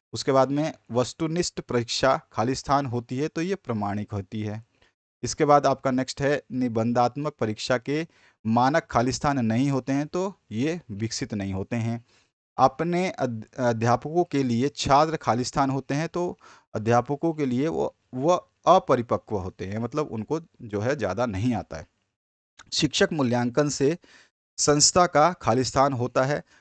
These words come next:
तो शिक्षक मूल्यांकन से संस्था का जो है सुधार होता है। इसके बाद में है सामुदायिक कार्यों में शिक्षकों की खालिस्तान होनी चाहिए, तो इसमें रुचि होनी चाहिए।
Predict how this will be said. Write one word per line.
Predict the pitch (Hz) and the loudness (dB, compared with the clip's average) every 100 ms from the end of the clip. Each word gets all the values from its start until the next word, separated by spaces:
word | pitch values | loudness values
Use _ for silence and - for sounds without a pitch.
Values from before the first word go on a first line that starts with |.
| _ | _
तो | 123 | -4
शिक्षक | 117 - 117 190 175 | -4 -6 -2 0 0
मूल्यांकन | 143 120 117 117 117 123 | 0 2 0 0 -4 -4
से | 127 | -2
संस्था | 135 113 110 - - | -2 -2 -2 -2 -2
का | 113 123 | 0 -2
जो | 107 | -2
है | 135 | -4
सुधार | - 110 92 90 | -6 -8 -6 -8
होता | 85 - - | -10 -14 -12
है। | 90 - - _ _ _ - | -12 -14 -20 _ _ _ -12
इसके | - 135 | -2 4
बाद | 127 123 | 4 4
में | 131 | 0
है | 139 | -2
सामुदायिक | - 117 117 113 117 160 - | -2 0 0 2 2 2 -2
कार्यों | 165 113 110 101 117 | -4 0 0 0 0
में | 120 147 | 0 -2
शिक्षकों | - 120 - 120 117 127 | -4 -8 -6 -6 -4 -4
की | - 143 202 202 _ _ - | -4 -4 -4 -6 _ _ -2
खालिस्तान | 107 135 - 143 | 0 0 0 2
होनी | 139 139 | 0 -2
चाहिए, | 131 151 | -2 -4
तो | 175 | -4
इसमें | 120 - 135 | -6 -4 -4
रुचि | 151 107 - 117 | -4 -6 -6 -4
होनी | 104 95 | -4 -6
चाहिए। | 95 127 131 127 | -6 -4 -2 -2